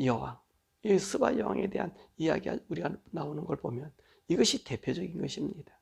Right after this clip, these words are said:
오늘 여기 말씀 보면 모든 천하 열국이 이십이 절에서 말씀을 봐도 천하 모든 사람들이 솔로몬의 지혜를 들으러 왔다는 거예요. 그 지혜를 듣고 와 자기들의, 에,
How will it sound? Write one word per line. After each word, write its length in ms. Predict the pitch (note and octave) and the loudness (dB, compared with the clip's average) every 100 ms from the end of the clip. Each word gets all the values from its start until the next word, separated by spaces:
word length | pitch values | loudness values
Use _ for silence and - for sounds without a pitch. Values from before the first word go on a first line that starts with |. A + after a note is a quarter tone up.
| _ _ _ _ _ _ _ - - - | _ _ _ _ _ _ _ -20 -20 2
오늘 180 | C#3+ B2+ | 6 8
여기 100 | C3 | 10
말씀 380 | B2+ B2+ - | 8 4 0
보면 200 | B2+ B2+ - | 0 0 -2
모든 460 | - - - A3+ | -8 -12 -4 -4
천하 360 | - F3 F3+ F3 - _ | -2 -4 -4 -6 -10 _
열국이 380 | C#3 - D3+ C#3+ | -2 0 -2 0
이십이 340 | E3+ - C3+ | 0 2 2
절에서 440 | C3 C3+ - C#3 - - - | 2 0 0 -4 -6 -12 -8
말씀을 420 | - - - D3+ D3+ | -6 -4 -4 -6 -8
봐도 420 | - - A#3+ - | -8 -6 -6 -6
천하 240 | - - | -10 -2
모든 540 | D4 - - - - - | -2 -4 -14 -6 0 0
사람들이 540 | - - F#3+ - C4+ | 0 -6 -6 0 0
솔로몬의 640 | B3 - - - - - - | 0 -2 -2 -2 -2 -4 -2
지혜를 400 | - - - - | -2 0 0 -4
들으러 360 | - - - - - - | -4 0 -2 -2 -12 -4
왔다는 500 | A#2 - F3 - - | -4 -4 -8 -8 -10
거예요. 200 | - - _ _ _ _ _ | -14 -20 _ _ _ _ _
그 180 | - - | -8 -4
지혜를 380 | - - - - | 0 4 4 2
듣고 300 | - - - | -8 -6 -4
와 160 | - - - - | -4 -8 -20 -6
자기들의, 580 | - - B3+ A#3 A3 G3+ - - - _ | -2 0 0 2 2 2 -8 -16 -18 _
에, 260 | G3 G3 G3 | 8 8 6